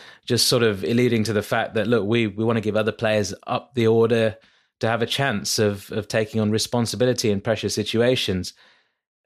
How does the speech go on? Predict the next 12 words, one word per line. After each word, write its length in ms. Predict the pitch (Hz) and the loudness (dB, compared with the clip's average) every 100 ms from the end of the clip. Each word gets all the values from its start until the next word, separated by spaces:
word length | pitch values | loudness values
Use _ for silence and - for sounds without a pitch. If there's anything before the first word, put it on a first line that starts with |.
| - _ _ | -20 _ _
Was 360 | 117 131 165 131 | -6 -2 0 2
that 220 | 180 - | 0 2
the 100 | 156 | 2
wrong 280 | 143 139 127 | 4 2 2
match 460 | 131 - - - - - | 0 -2 -4 -4 -6 -4
to 140 | 127 | 0
experiment 800 | 120 - - 123 123 104 95 98 | 2 0 0 2 2 2 0 0
in? 100 | 104 | -2
Any 500 | - 156 170 160 131 | 0 0 2 4 2
India-Pakistan 920 | 143 135 123 123 117 113 - 123 110 113 | 2 2 2 2 -2 -2 -4 -2 0 0
match 200 | 101 - | -2 -4
surely 680 | - 143 143 135 104 87 | -6 -2 0 2 2 -2